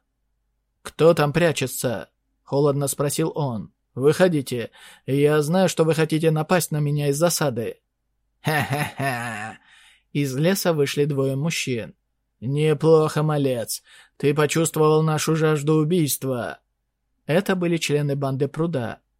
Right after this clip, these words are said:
Люмин не знал мужчину с длинным шрамом на щеке, но второго чернолицего он узнал сразу.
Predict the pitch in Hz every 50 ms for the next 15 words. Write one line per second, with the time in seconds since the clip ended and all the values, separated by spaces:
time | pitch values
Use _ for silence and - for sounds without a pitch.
0 | _ _ _ _ _ - 143 160 156 160 160 156 151 151 147 143 139 131 139 165
1 | 196 214 202 190 165 - - 165 170 160 156 151 139 139 143 143 143 151 175 208
2 | 214 208 208 208 208 202 - - 135 143 143 139 139 135 139 143 143 139 - -
3 | 196 190 - 170 139 127 110 - _ _ _ _ _ _ _ _ 170 156 151 -
4 | - 143 131 131 165 190 185 165 - - 143 143 143 131 127 139 190 - - 147
5 | 135 135 123 117 - _ _ - 151 156 143 135 127 139 139 147 160 - - -
6 | 208 196 175 143 139 135 120 113 101 -